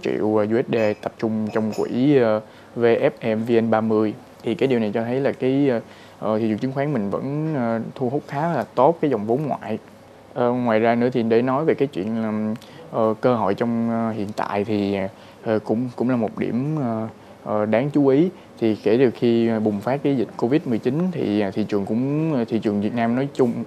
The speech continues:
nói riêng cũng như thị trường thế giới thì cũng đã ghi nhận cái nhịp điều chỉnh và sau đó thì có sự phục hồi.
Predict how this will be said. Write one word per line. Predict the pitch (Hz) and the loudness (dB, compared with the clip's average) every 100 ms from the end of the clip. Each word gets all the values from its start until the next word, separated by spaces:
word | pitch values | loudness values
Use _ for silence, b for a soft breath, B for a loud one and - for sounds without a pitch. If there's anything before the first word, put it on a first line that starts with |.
| - | 2
nói | 147 | 4
riêng | 139 120 | 4 4
cũng | 127 | 0
như | 117 | 0
thị | |
trường | 107 107 | -2 0
thế | 120 | 0
giới | 131 131 165 | 2 2 2
thì | 123 | 0
cũng | - 120 | 0 -2
đã | 120 | 0
ghi | 127 127 | 0 0
nhận | 110 | -2
cái | 117 | -2
nhịp | 135 98 | -2 -2
điều | 101 | -2
chỉnh | - 120 156 170 B B - | -2 -4 -4 -6 B B -4
và | 107 | -4
sau | 98 117 | 0 2
đó | 117 | 2
thì | 131 | 0
có | 113 127 | 0 -2
sự | 107 | -2
phục | - 101 | -4 -6
hồi. | - 101 95 | -4 -2 -2